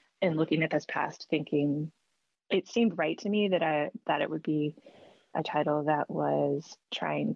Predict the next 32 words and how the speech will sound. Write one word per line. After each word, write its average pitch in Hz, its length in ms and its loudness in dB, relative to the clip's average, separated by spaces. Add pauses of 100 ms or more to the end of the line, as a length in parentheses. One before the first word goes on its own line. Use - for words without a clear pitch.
(100)
to 143 320 0 (380)
hold 185 260 0
something 151 680 -2 (1000)
in 156 140 2
the 147 100 0
space 156 600 -4
of 139 320 -2 (100)
this 151 280 -2
big 165 240 2
narrative, 143 640 0 (680)
like - 100 -6
how 147 240 -2
the 143 80 -4
Mayflower 143 460 -2
passengers - 880 -2 (680)
arrived 143 540 0
and 139 180 -2
impacted 135 540 -4
the - 80 -2
northeastern - 520 -2
woodlands, 143 460 0 (240)
to 202 80 -8
hold 214 400 0
something, 151 680 -2
to - 100 0
be, - 220 2
it's - 120 -16
like 160 140 2
to 180 100 -4
hold 180 280 2
something 156 440 -2
else - 540 -2